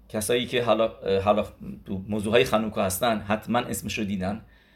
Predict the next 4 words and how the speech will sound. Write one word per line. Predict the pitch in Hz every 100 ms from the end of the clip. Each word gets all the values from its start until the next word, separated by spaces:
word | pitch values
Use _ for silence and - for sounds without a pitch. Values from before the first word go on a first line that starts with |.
| _ - _
که | - 110 104 101 - _ -
می‌شده، | 113 110 - 107 107 120 127 - - _ _ - _ _ _
اه، | 104 98 98 95 95 95
تلمید | 92 113 107 107 131 131 123